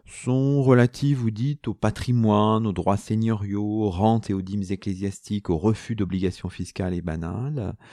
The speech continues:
Ça, c'est le plus nombreux. Il y a un ensemble de causes. Vous avez pu établir une, enfin,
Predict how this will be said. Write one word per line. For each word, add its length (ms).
Ça, 160
c'est 180
le 60
plus 180
nombreux. 720
Il 60
y 60
a 60
un 320
ensemble 380
de 60
causes. 260
Vous 120
avez 140
pu 300
établir 540
une, 380
enfin, 440